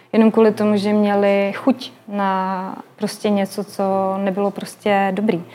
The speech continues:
Ale v ten momentální, eh, v ten moment to pro ně bylo tak silný, že se prostě rozhodli špatně a tím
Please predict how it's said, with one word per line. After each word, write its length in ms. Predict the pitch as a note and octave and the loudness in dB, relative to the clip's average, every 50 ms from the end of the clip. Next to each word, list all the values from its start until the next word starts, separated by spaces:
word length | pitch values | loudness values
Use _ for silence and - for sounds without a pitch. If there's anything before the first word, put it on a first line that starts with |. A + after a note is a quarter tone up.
| - - - - - | -20 -20 -20 -6 0
Ale 280 | F#3+ G3 G3 G3 G3 G3 - - | 2 2 4 2 2 0 -4 -10
v 40 | - | -2
ten 140 | - G#3+ G#3+ | 0 2 2
momentální, 840 | G#3 G#3 G3+ G3+ G3 G#3 G3+ G3 G3 G3 G3 G3+ G3+ G3+ G3+ G3 | 4 2 2 2 2 2 0 0 2 0 0 0 0 0 -2 -2
eh, 440 | - G#3 G3+ F#3+ F#3+ F#3+ F#3+ F#3+ F#3+ - - - - - - _ _ _ | 0 0 2 2 2 2 2 0 -2 -6 -12 -20 -20 -20 -20 _ _ _
v 60 | _ | _
ten 220 | - A3+ A3+ A3+ A3 | 4 6 6 6 8
moment 400 | A3+ A#3+ A#3 G#3 G3+ G3 G3+ - - | 10 8 8 8 8 4 2 2 2
to 100 | G#3+ G#3 | 2 2
pro 140 | - G#3+ | 4 4
ně 100 | G#3 G#3 | 4 6
bylo 140 | G3 G#3 G#3 | 8 8 6
tak 200 | G3+ A3 G#3+ G#3+ | 6 4 0 0
silný, 480 | - - A3+ G#3+ G#3 G3+ G3 G3 G3 F#3+ | 2 4 4 6 6 6 4 4 2 2
že 140 | G#3 G3+ G3 | 0 0 0
se 140 | - G#3 | -2 -4
prostě 280 | F#3+ F#3 G3+ - - G#3 | -4 -4 -6 -4 -2 -2
rozhodli 340 | G3+ G3 F3+ G3+ F#3+ G3+ G#3 | -2 0 -2 0 0 0 -2
špatně 440 | G#3 - A3 G#3+ G#3+ G3+ F#3+ F3 - - - - - - - | 0 2 2 2 4 2 0 0 0 -4 -12 -16 -12 0 0
a 60 | G#3 | 0
tím 640 | G#3 - G#3+ A3+ A3+ A#3+ B3+ C4 C#4 C#4 C4+ - | 0 4 6 8 8 10 10 8 8 6 2 -2